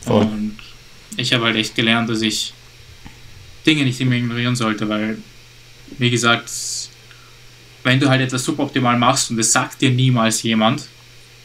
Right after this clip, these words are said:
Speaker 2: und selbst wenn's ein bisschen weh tut, natürlich tut's weh, wenn ich was mache und seit Jahren mache und dann sagt mir jemand, "Ey, hinterfrag das nochmal, das tut mega weh", ja. Aber es würde mehr weh tun, wenn du's zwanzig Jahre weiterhin machst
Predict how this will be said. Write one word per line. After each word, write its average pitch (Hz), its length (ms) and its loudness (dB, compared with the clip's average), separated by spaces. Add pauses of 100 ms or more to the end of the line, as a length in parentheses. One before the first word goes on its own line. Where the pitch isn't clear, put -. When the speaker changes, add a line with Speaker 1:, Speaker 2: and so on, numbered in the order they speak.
(800)
Speaker 2:
und 127 120 -4
selbst 147 260 0
wenn's 135 120 0
ein 127 100 2
bisschen 120 220 -2
weh 170 160 4
tut, 113 160 -4
natürlich 156 340 2
tut's - 200 -2
weh, 117 160 2
wenn 117 100 -2
ich 110 120 -4
was 113 160 -2
mache 113 300 0
und 107 140 -8
seit 107 200 -2
Jahren 123 260 2
mache 113 260 -2
und 110 80 -8
dann 110 100 -4
sagt 110 200 0
mir 113 100 -2
jemand, 110 260 -2
"Ey, 113 260 2
hinterfrag 127 360 0
das - 120 -2
nochmal, 110 240 0
das - 120 -6
tut 120 140 -2
mega 113 280 0
weh", 113 260 2
ja. 127 260 -6 (800)
Aber 110 300 0
es - 140 0
würde 120 200 0
mehr 113 240 2
weh 117 100 2
tun, 113 220 -4
wenn 107 80 -4
du's 107 260 -4 (220)
zwanzig 120 380 0
Jahre 104 260 0
weiterhin 120 400 0
machst - 420 -10